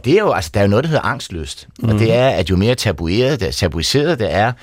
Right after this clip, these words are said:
Speaker 1: desto højere bliver din pirringstilstand, ikke? Indtil at du laver den her overskridelse, ikke?
Speaker 2: Præcis, fordi jeg kan da huske, øh, da jeg var seksten i firserne har det også været,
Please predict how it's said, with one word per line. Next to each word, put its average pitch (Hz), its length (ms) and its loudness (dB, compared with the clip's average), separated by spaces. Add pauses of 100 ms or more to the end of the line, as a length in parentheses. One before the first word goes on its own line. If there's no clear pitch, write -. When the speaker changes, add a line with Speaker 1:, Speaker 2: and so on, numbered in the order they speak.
(460)
Speaker 1:
desto 101 200 0
højere 101 300 2
bliver 113 180 -2
din 107 160 -4
pirringstilstand, 92 880 -2 (160)
ikke? 101 240 0
Indtil 98 260 0
at 80 120 -2
du 85 140 0
laver 87 200 4
den 95 140 -2
her 87 100 0
overskridelse, 82 720 -4
ikke? 87 260 -6
Speaker 2:
Præcis, 147 360 -4
fordi 127 300 2
jeg 120 100 0
kan - 100 -6
da 139 60 -2
huske, 160 680 -2
øh, 104 440 0 (680)
da 113 140 2
jeg 120 180 2
var 151 80 -2
seksten 135 760 -2
i 104 640 -4 (600)
firserne 110 440 0
har 104 100 2
det 92 80 0
også 104 220 -4
været, 95 280 2